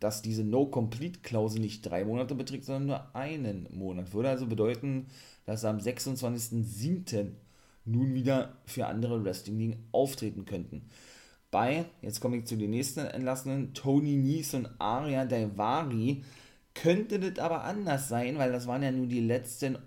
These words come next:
Ori-, Originals, Originals oder Originalen in der two five Division, seit die eben an den Start ging, ne?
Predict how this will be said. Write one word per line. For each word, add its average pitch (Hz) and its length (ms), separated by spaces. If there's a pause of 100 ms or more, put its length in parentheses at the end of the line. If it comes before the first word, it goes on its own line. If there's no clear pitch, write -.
(140)
Ori-, 123 720 (240)
Originals, 147 1080
Originals 143 800
oder - 220
Originalen 135 920
in 131 120
der 131 180
two 131 200
five 156 280
Division, 113 340
seit 110 340
die 143 160
eben 127 160
an - 140
den 127 180
Start 147 540 (100)
ging, 101 400 (140)
ne? 113 220